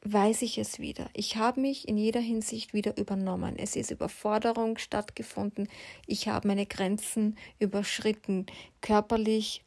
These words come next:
und auch mental und generell.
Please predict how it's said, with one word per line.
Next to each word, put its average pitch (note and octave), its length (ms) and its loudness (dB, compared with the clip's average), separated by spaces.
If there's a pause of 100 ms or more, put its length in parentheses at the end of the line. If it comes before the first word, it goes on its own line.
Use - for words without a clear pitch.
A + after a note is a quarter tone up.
(160)
und G#3 300 -2 (520)
auch F#3 340 2
mental G3+ 760 2
und G3+ 380 -2 (480)
generell. F#3+ 680 2